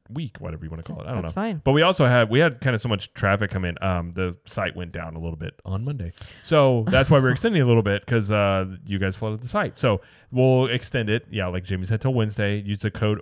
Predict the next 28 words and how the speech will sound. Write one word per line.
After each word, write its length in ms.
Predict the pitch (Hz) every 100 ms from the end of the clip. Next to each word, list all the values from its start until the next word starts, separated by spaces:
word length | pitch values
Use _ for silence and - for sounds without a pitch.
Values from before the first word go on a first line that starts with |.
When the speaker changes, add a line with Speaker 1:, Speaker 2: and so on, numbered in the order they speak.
| -
Speaker 1:
Black 240 | 104 123
Friday, 320 | - 113 101
and 100 | 98
they 60 | 95
get 260 | 90 85 -
you 60 |
twenty-five 600 | 95 - 92 92 90 87 -
percent 560 | 95 - - 87 95 -
off 480 | - 90 80 - _ _
on 160 | 90
the 80 | 104
website. 300 | 147 - - _ _ - _ _ _ _
Speaker 2:
All 160 | 151 165
right. 360 | 311 403 - _ _ _ _ -
Thank 140 | 175
you 60 | 190
very 120 | 196
much. 300 | 330 - - - - -
Speaker 1:
You're 80 | - -
welcome. 80 | 208
Speaker 2:
Um, 400 | 220 208 196 196 - -
before 160 | 233
we 100 | 240
go, 200 | 214 226
we 40 | 262
just 160 | 226
wanna 140 | 226 202
mention 500 | 190 196 202 190